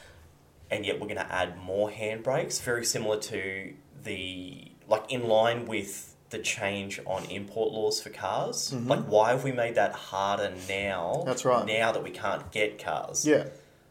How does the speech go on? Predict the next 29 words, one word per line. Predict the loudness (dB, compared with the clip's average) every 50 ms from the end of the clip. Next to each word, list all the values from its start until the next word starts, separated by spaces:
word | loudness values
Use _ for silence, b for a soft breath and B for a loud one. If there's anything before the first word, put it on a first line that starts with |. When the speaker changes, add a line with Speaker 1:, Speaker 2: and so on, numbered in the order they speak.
| B 0
Speaker 2:
The, | 4 6 6 6 6
the, | 8 10 10
it | 10 10 8
wa-, | 10 10 10 10 8 8
always | 8 10 10 12 10 10 8 4
used | 2 0 0 2
to | 2 4
be | 6 6 6 6 6 4
that | 6 8 8 8 8 6 2
we're | 0 0
trying | 2 4 4 6
to | 6 4
protect | 2 0 2 2 2 4 4 4
local | 4 4 4 2
manufacturing. | 2 2 0 0 0 0 0 0 -2 -4 -6 -6 -6 -8 -12 -16 -18 -10 -6
We | -2 6
haven't | 8 8 8 8 8
had | 6 6 8 8
local | 8 8 8 4
manufacturing | 0 0 -2 -2 0 2 0 0 0 -2 -6 -6 -6 -6
for, | -6 -6 -4 -2
what, | 0 -2 -2 -2 -4
ten | -4 0 0 0 2 0
years | 0 0 0 0 0
now? | 0 0 0 0 -2 -4 -10 -10 -6
Is | -4 -4
it | -4
ten | -2 -4 -2 -2
years? | -2 -2 -2 -4 -6